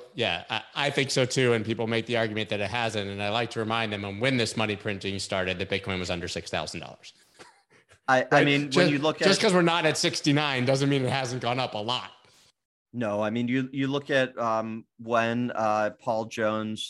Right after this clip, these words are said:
Speaker 2: said that Bitcoin was the fastest horse as a hedge for, for inflation, it was, like, May of twenty,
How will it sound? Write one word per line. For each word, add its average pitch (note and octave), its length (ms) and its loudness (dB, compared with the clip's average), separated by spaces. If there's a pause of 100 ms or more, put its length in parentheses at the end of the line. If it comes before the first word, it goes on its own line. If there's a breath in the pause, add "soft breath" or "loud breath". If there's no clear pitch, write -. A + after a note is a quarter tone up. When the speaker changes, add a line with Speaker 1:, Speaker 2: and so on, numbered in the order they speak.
Speaker 2:
said G#2+ 320 -2
that G#2+ 240 -2
Bitcoin A2 520 -4
was G#2 200 -8
the A2 80 -10
fastest G#2+ 580 -4
horse G#2+ 320 -6
as A2 140 -8
a G#2+ 80 -2
hedge G#2 380 -6
for, G#2 400 -4
for A2 100 -6
inflation, G#2+ 540 -8
it A#2+ 40 -10
was, G#2 120 -12
like, G#2+ 160 -8
May G2 180 -4
of F2+ 140 -8
twenty, E2+ 380 -12